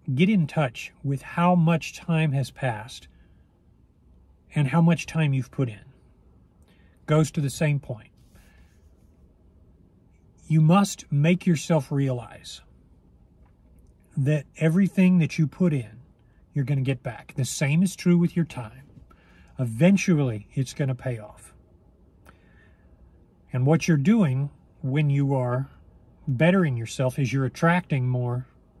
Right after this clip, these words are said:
a better version of you. You're, you're attracting success by failure. By continuing to fail, the odds become that you have to succeed.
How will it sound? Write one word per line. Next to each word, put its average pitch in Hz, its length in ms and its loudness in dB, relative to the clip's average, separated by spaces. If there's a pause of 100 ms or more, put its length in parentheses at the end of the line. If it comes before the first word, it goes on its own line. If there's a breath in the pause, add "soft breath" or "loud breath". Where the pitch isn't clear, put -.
(1700)
a 151 80 -2
better 135 240 0
version 127 340 0
of 107 120 -12
you. 113 160 -20 (160)
You're, 131 220 -2
you're 131 260 -4
attracting 143 600 -2
success - 680 -8 (920 soft breath)
by 117 180 -4
failure. 196 540 0 (1160 soft breath)
By 135 160 0
continuing 170 600 4
to 147 80 0
fail, 156 340 0
the 131 180 -4
odds 117 240 -8
become 123 360 -4
that 127 180 -6
you 123 100 -4
have 107 220 -8
to - 100 -16
succeed. 151 480 -6